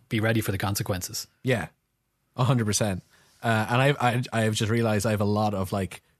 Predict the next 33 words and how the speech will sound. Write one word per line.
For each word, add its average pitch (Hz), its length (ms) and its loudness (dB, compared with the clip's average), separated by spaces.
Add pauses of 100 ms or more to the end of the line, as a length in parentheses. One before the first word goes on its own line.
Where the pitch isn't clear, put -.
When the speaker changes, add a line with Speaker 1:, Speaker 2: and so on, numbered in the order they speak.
Speaker 2:
personal 107 380 -2
articulation 104 640 -2
I 95 60 -2
need 101 140 -2
to - 40 -14
do 107 100 -2
because 104 180 -2
I 113 60 4
wasn't 113 200 2
ready 104 340 0 (600)
for, 98 380 -2
for 104 180 -2
this, 98 320 -2
like, 95 320 -4 (720)
internal 98 680 -2 (120)
debate 92 400 -4
in 104 100 -4
my 95 140 -2
head, 92 340 -2
so 101 140 -2
I 95 100 -2
can 104 300 -2
articulate 95 500 -2
these 95 180 -6
feelings 95 360 -4
out. 92 180 -4
And 113 80 -2
also, 113 260 0 (600)
I've 110 200 -2
drank 101 280 0
three 104 200 -2
hard 90 200 -2
seltzers, - 500 0